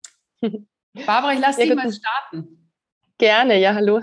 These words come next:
Speaker 1: liebe Manuela, danke für die Möglichkeit, heute mit dir den Podcast aufzunehmen. Ähm, ich stelle mich einfach mal ganz kurz vor, eben Barbara Kriechhammer, mein Name. Ich bin jetzt seit, äh, knapp,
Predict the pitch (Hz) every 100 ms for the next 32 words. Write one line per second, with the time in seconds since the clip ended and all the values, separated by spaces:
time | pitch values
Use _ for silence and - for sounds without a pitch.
0 | 220 233 214 208 202 196 277 294 233 220
1 | 233 233 220 220 240 277 - 208 214 208
2 | 214 220 214 208 180 170 220 302 302 277
3 | 247 247 - 233 208 208 214 208 _ _
4 | _ - 240 233 226 226 - 233 269 339
5 | 330 262 262 254 247 240 - 240 - 220
6 | 220 220 _ _ _ 214 214 208 202 214
7 | 214 214 - 285 247 226 220 208 185 196
8 | 226 220 220 - 226 226 220 _ 226 208
9 | 208 _ _ _ _ _ - 202 196 202
10 | 208 220 214